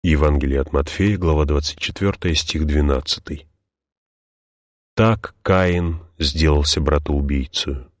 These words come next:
Так предались жестокости Исав и братья Иосифовы. Так бесчисленное множество зол вторглось в мир от разрыва любви.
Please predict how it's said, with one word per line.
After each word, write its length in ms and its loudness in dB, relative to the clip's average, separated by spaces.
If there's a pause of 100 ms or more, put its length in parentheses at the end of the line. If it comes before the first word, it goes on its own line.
(800)
Так 240 2
предались 460 4
жестокости 840 -2
Исав 640 0 (280)
и 80 2
братья 440 2
Иосифовы. 960 -2 (720)
Так 260 2
бесчисленное 840 2
множество 720 2
зол 440 2
вторглось 760 0
в 60 0
мир 460 0 (400)
от 160 0
разрыва 480 2
любви. 540 -4